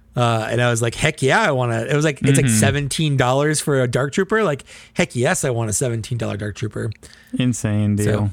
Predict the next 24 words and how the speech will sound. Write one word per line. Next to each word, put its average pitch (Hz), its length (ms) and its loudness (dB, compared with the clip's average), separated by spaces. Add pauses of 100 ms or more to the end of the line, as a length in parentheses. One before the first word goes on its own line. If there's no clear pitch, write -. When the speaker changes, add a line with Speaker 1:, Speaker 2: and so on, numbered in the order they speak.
(220)
Speaker 1:
yeah. - 460 -6 (1900)
So, 90 480 -6 (240)
Speaker 2:
Yeah, 135 120 4
Speaker 1:
look 160 100 6
Speaker 2:
I - 20 -2
Speaker 1:
forward 190 200 4
Speaker 2:
think 175 40 -2
Speaker 1:
to 180 60 0
that. 160 280 0
October 156 360 0
third, 170 340 0
coming 151 220 0
up 151 140 -4
in 151 60 -2
just 147 180 -4
a, 143 300 0
like, 143 180 -4
two 196 180 0
weeks. - 480 -4
Speaker 2:
Yeah, 131 180 0
I 131 40 -2
think 180 260 -2
the, 131 600 0
um, 113 580 -2